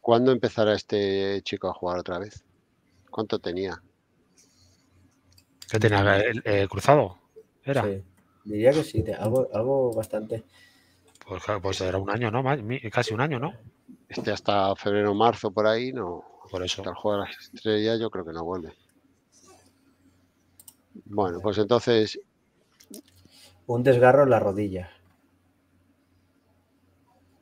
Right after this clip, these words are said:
Speaker 1: Ya ahí depende de lo que sea exactamente, será más o menos tiempo, pero vamos, yo,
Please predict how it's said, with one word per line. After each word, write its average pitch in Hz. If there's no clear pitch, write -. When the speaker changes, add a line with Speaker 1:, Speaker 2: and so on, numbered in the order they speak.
Speaker 1:
Ya 98
ahí 98
depende 98
de 98
lo 95
que 92
sea 95
exactamente, 92
será 87
más 85
o 82
menos 80
tiempo, 80
pero 82
vamos, 82
yo, 85